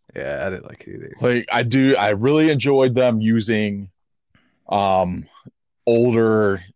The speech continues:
Speaker 2: footage or older audio, the Think, introducing Edge and Orton for the match. Like, I thought that was, like,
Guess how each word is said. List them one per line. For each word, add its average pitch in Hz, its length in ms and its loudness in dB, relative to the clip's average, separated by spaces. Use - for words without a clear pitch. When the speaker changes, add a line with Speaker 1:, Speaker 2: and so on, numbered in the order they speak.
Speaker 2:
footage 110 540 0
or 107 340 2
older 113 240 2
audio, 104 340 2
the 95 120 -6
Think, 104 440 -6
introducing 104 580 0
Edge 90 220 -2
and 87 100 -6
Orton 98 380 -2
for 104 120 -6
the 92 100 -2
match. 95 460 -4
Like, 92 160 -4
I 95 100 0
thought 95 340 0
that 95 180 2
was, 87 200 0
like, 90 380 -4